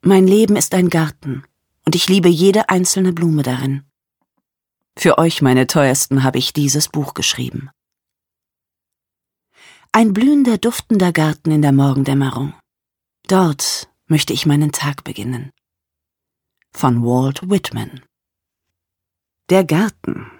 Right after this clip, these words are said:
ist ein Ort des Innehaltens, der Einkehr und der Reflexion.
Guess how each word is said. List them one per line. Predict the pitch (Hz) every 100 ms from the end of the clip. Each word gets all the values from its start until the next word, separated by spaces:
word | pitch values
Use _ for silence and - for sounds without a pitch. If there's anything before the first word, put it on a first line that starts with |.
| -
ist | -
ein | 143 147
Ort | 165 165
des | 156 139
Innehaltens, | - 175 139 107 - - - - - - - _ -
der | 151
Einkehr | 143 147 139 - 190 254 _
und | - 196 -
der | 190
Reflexion. | 220 - - - 123 -